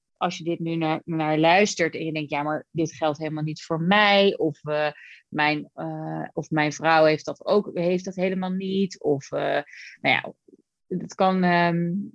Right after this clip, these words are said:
ehm, dan ben ik, dan is dat superfijn. En zo heb ik dus inderdaad ook nooit problemen gehad met investering ophalen, eh, of, eh, onderhandelen of allemaal dat soort zaken.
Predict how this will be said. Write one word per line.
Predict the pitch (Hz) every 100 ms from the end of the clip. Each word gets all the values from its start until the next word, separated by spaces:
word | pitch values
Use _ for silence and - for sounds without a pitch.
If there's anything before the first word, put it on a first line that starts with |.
| _ _ -
ehm, | - 165 160 160 160 160 160 160 - - _ _ _ _ _ _ _ _ _ _
dan | 180 185 180 175
ben | 175 185
ik, | 185 -
dan | - 170
is | 165
dat | 165
superfijn. | - 226 214 165 143 135 190
En | - 180
zo | 180 170
heb | 175 170
ik | 165
dus | 170 -
inderdaad | 160 156 151 147
ook | - 156
nooit | 151 156 151
problemen | - 151 160 156 160
gehad | 151 156
met | 160 160
investering | 165 156 - 170 165 160
ophalen, | - 151 151 147 147 147 - - - - -
eh, | 143 143 147 143
of, | 156 147 - _
eh, | - 156 156 -
onderhandelen | - - 160 147 156 156 147 143 139 131
of | 143 -
allemaal | - 147 143
dat | 165 175
soort | 160
zaken. | - 175 170 185 185